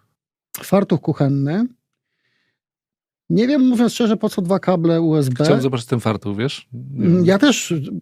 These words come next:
Speaker 2: Jaki
Speaker 1: fartuch
Speaker 2: tam wzorek był
Speaker 1: Berkowicza,
Speaker 2: na tym?
Speaker 1: y, wiesz, fartuch Berkowicza
Speaker 2: <laughs>
Speaker 1: naprawdę bardzo interesujący musiał być. Słuchaj, y, trzysta dziewięćdziesiąt cztery dziewięćdziesiąt pięć, wiesz, i tak przeszedł, tłumaczy się, co już państwo bez wątpienia słyszeli,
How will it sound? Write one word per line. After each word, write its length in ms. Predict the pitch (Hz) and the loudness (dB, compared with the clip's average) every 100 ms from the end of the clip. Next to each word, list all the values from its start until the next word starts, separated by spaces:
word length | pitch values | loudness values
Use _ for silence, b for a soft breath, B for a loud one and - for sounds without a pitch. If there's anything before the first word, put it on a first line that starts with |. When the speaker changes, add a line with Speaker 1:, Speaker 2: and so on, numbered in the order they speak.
| - | -6
Speaker 2:
Jaki 180 | 156 | 0
Speaker 1:
fartuch 200 | 139 165 | 2 4
Speaker 2:
tam 120 | 226 202 | 4 4
wzorek 60 | 190 | 4
był 320 | 147 120 143 | 4 2 2
Speaker 1:
Berkowicza, 140 | - 170 233 | 0 2 0
Speaker 2:
na 20 | |
tym? 1080 | 233 110 113 156 151 151 151 180 214 170 175 | -2 -10 -6 -4 -2 -2 -2 -2 -2 -4 -6
Speaker 1:
y, 40 | |
wiesz, 280 | 147 147 127 | -2 -2 -2
fartuch 340 | - 156 190 | -2 -2 -2
Berkowicza 560 | 170 170 151 139 131 202 | -2 -2 -2 -2 -2 -2
Speaker 2:
<laughs> 40 | 208 | -2
Speaker 1:
naprawdę 260 | 185 165 143 | -2 -2 -2
bardzo 280 | 143 139 | -2 -4
interesujący 560 | 151 139 135 - 135 127 | -4 -2 -4 -2 -2 -2
musiał 240 | 135 139 | -4 -4
być. 260 | 135 208 - b b b b b b | -4 -6 -8 b b b b b b
Słuchaj, 280 | 233 208 180 196 190 185 180 | 2 2 4 4 4 4 2
y, 40 | |
trzysta 480 | 170 - 247 - 254 | 0 0 2 4 2
dziewięćdziesiąt 580 | 208 185 180 220 202 208 | 0 -2 2 2 4 0
cztery 340 | - - 208 202 | -2 0 0 2
dziewięćdziesiąt 460 | 175 190 165 175 - | 0 0 0 -2 0
pięć, 320 | 135 143 147 | -2 -2 -4
wiesz, 360 | 220 247 254 - | -2 -2 -2 -2
i 140 | 196 | -2
tak 180 | 190 214 | 0 0
przeszedł, 580 | - - 254 - 214 196 - - _ _ | -2 -2 0 0 -2 -4 -12 -16 _ _
tłumaczy 600 | _ 185 190 262 269 202 | _ 0 2 0 0 0
się, 460 | - - 139 165 254 - _ _ _ _ _ _ | 2 2 2 2 -2 -6 _ _ _ _ _ _
co 140 | 254 | -2
już 100 | 233 | 0
państwo 340 | - 214 - | 2 2 2
bez 140 | 185 175 | 0 2
wątpienia 380 | 165 - 160 156 | 0 0 0 0
słyszeli, 560 | - 135 139 143 247 | -2 0 2 4 2